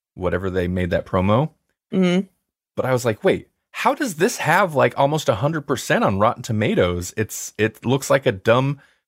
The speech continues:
Speaker 1: comedy that just is stealing the Groundhog's Day plot.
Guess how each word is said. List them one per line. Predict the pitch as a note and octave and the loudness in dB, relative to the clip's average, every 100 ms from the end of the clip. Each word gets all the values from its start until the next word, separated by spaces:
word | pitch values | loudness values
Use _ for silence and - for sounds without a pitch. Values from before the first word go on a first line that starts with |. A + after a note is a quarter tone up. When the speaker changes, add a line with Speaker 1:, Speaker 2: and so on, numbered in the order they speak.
| _ _ _ _ - | _ _ _ _ -10
Speaker 1:
comedy | C#3 E3+ F3 C#3 | -6 -2 0 2
that | B2+ | 0
just | C3 C3+ - - - | 0 -4 -6 -12 -8
is | B2 | -8
stealing | - - D3 D#3 D3+ | -6 -2 0 2 0
the | D3+ _ _ _ _ _ | -4 _ _ _ _ _
Groundhog's | F3+ A#3 D3+ G2+ - | -2 0 0 -2 -2
Day | F#2 | -6
plot. | F2 G2 E2+ - | -2 -2 -2 -4